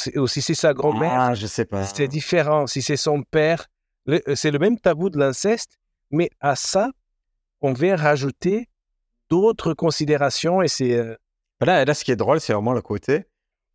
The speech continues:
Speaker 2: C'est vrai qu'il arrive bien à faire passer son point de vue. C'est, en gros, c'est pas pour me faire plaisir à moi. C'est vraiment, c'est pour elle. Et je serai le meilleur des garçons à faire ça, quoi, vraiment.
Speaker 1: Ah oui, mais qu'est-ce que vous avez fait pour vos mères,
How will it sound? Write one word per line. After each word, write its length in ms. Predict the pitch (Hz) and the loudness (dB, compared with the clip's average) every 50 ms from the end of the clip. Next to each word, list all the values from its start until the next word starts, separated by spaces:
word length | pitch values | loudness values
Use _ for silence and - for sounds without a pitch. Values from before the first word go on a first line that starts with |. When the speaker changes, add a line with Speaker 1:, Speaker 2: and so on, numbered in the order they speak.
| _ - | _ -18
Speaker 2:
C'est 140 | - - 127 | -6 -2 0
vrai 100 | 135 175 | 0 0
qu'il 160 | - - 139 | 0 0 2
arrive 200 | 123 113 117 117 | 2 2 2 2
bien 160 | 110 123 170 180 | 0 0 0 0
à 20 | |
faire 160 | - 170 151 | 0 -2 0
passer 220 | 143 139 131 - 131 | 0 -2 -2 -2 -2
son 160 | - 131 113 | -2 -2 0
point 120 | 110 120 113 | 0 0 0
de 40 | |
vue. 120 | 117 143 180 | 0 -2 -2
C'est, 160 | - - 135 | 0 0 0
en 80 | 123 120 | 2 2
gros, 120 | 135 160 | 2 0
c'est 180 | 147 - 123 107 | 0 0 -2 0
pas 160 | - 147 147 | 0 0 0
pour 160 | - 147 139 | 0 0 -2
me 60 | 131 | -2
faire 180 | - - 127 - | 0 -2 -4 -4
plaisir 360 | - - 120 110 113 123 113 | -2 -4 -4 0 0 2 2
à 80 | 113 113 | 2 0
moi. 280 | 117 139 156 143 - - _ _ _ _ _ | 2 2 0 0 -2 -6 _ _ _ _ _
C'est 160 | _ - 104 | _ -2 0
vraiment, 300 | 92 92 98 110 107 110 - 107 | 0 2 0 0 0 -2 -4 -8
c'est 240 | - - 110 - | -6 -6 -6 -6
pour 240 | - - 107 90 95 - | -4 -6 -6 -6 -6 -4
elle. 280 | - - 151 131 104 - - _ _ _ _ _ _ | -2 0 0 0 -2 -6 -10 _ _ _ _ _ _
Et 80 | - 104 | -4 -2
je 80 | 101 | -2
serai 300 | 110 - - 110 101 117 | -2 0 0 0 2 2
le 100 | 131 123 | 2 2
meilleur 400 | 107 107 117 123 123 131 135 123 | 0 0 0 2 2 2 2 2
des 160 | 107 107 107 95 | 2 2 0 2
garçons 480 | 95 110 107 - - - 139 139 131 | 2 0 0 0 -2 -2 0 0 0
à 60 | 110 | -2
faire 200 | - - 113 113 | -2 -2 -4 -4
ça, 200 | - - 151 143 | 0 -2 -2 0
quoi, 100 | 120 113 | 0 0
vraiment. 400 | 104 101 98 104 104 113 131 147 | -2 0 0 0 0 2 0 0
Speaker 1:
Ah 120 | 143 139 180 | 0 2 2
oui, 80 | 202 | 2
mais 220 | 196 175 147 135 139 | 2 2 0 0 0
qu'est-ce 180 | 151 180 - | 0 -2 -2
que 60 | - 165 | 0 -2
vous 140 | 147 147 | 0 0
avez 160 | 151 139 143 139 | 0 0 0 -2
fait 160 | - 151 135 | -2 -2 -2
pour 160 | - 131 120 | -2 -4 -2
vos 160 | 117 127 139 | 0 0 0
mères, 320 | 131 131 131 127 117 104 | 2 2 2 2 2 0